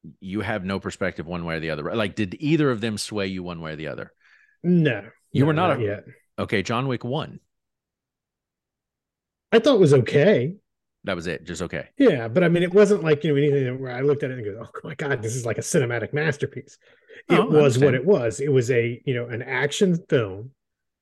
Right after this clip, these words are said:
Speaker 2: I didn't think there was a whole lot of story to it that was really any good, but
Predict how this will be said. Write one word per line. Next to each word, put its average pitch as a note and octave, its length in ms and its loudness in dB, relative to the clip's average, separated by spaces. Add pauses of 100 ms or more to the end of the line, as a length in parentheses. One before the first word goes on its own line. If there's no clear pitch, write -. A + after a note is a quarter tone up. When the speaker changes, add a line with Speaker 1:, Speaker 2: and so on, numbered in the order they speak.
(400)
Speaker 2:
I C3 100 -2
didn't C#3+ 180 2
think D3 160 0
there D3+ 80 -4
was A#2+ 100 -2
a - 80 -6
whole C#3 120 -2
lot B2+ 160 -6
of D3+ 60 -6
story A#2+ 500 -2
to G#2+ 260 -10
it A2+ 220 -8
that C3 140 -4
was A2+ 160 -2
really A2 280 0
any G#2 200 -4
good, G2+ 360 -6 (600)
but D#3 220 0